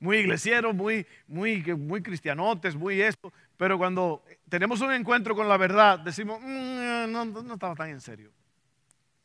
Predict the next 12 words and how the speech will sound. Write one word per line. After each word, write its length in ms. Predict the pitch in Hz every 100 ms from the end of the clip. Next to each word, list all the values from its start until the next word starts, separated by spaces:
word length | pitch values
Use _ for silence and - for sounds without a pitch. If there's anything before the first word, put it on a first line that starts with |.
| _ _ _ _ _ _
Señor, 320 | 208 247 254
la 120 | 220
cosa 220 | 247 233
no 100 | 254
era 160 | 233 196
tan, 200 | 185 175
tan, 160 | 175 147
tan, 160 | 147
tan, 180 | 131 127
tan 140 | 135 131
en 140 | 113
serio. 420 | - 220 185 156